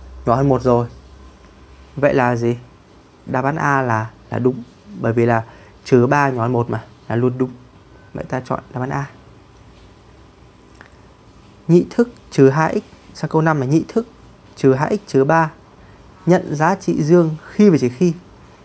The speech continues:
Thì có nghĩa là ta đi giải bất phương trình đấy. Nghĩa là trừ hai x trừ ba phải lớn hơn không mà. Nhận giá trị dương lớn hơn không. Ta chuyển vế sang thì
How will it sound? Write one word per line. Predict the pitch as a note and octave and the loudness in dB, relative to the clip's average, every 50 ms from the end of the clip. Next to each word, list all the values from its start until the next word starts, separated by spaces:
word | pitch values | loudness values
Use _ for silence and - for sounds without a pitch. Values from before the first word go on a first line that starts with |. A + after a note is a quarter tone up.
| - - | -6 0
Thì | D3+ C#3 | 0 2
có | C3+ - E3 | 2 2 2
nghĩa | F#3+ G#3 | 4 4
là | G3+ E3 | 4 4
ta | - - E3 | 2 2 0
đi | E3 E3+ D#3 | 2 2 2
giải | B2+ A#2 | 2 0
bất | - F#3 - | 0 0 0
phương | F#3 D#3+ | 0 2
trình | - C3+ B2+ C#3+ | 2 2 0 0
đấy. | D#3+ - - - - - - E3+ | -4 -6 -10 -16 -20 -14 -10 -8
Nghĩa | D#3+ E3+ | -6 -4
là | D#3+ D3+ | -4 -4
trừ | C3+ - - C3+ | -2 0 2 2
hai | C3+ C3+ D3+ D#3 F3 G3+ | 2 2 0 0 0 -2
x | G#3+ - - - - - - - - - - - - - - - - - - - - - - - - - - | -4 -6 -10 -20 -20 -20 -20 -20 -20 -20 -20 -20 -20 -20 -20 -20 -20 -20 -20 -20 -20 -20 -20 -20 -20 -8 -2
trừ | - C3+ C3 | 2 2 4
ba | C#3 D3+ D#3+ D#3+ D#3+ D3+ - - - - - - - - - - - - - - - - - - - | 4 4 2 2 0 -2 -6 -14 -20 -20 -20 -20 -20 -20 -20 -20 -20 -20 -20 -20 -20 -20 -20 -20 -10
phải | - B2 G#2+ G#2 A#2 A#2 - - - - - - | -6 -4 -2 -2 -4 -4 -8 -16 -20 -16 -6 0
lớn | C#3+ D3+ G3 | 2 2 4
hơn | G#3 G3 | 4 2
không | - G3+ F3+ D3+ | 2 2 0 0
mà. | B2+ B2+ - - - - - - - - - - - - - - | -2 -6 -10 -16 -20 -20 -20 -20 -20 -20 -20 -20 -20 -20 -12 -10
Nhận | D#3+ - | -6 -4
giá | D#3+ E3 | -4 -4
trị | - E3 | -4 -2
dương | D3 E3+ D#3+ D3 | -2 -2 0 0
lớn | D#3 E3 | -2 -4
hơn | D#3+ | -6
không. | - D#3 D3+ D3 - - - - - - - - - - - - | -8 -10 -10 -10 -14 -20 -20 -20 -20 -20 -20 -20 -20 -18 -8 -6
Ta | E3 | -6
chuyển | D3+ - C3+ A#2+ A#2 | -4 -2 -2 0 2
vế | C3+ D#3+ | 2 0
sang | E3 - F3 E3 D#3 D#3 C#3 | 0 0 -2 -4 -4 -4 -6
thì | A#2+ | -8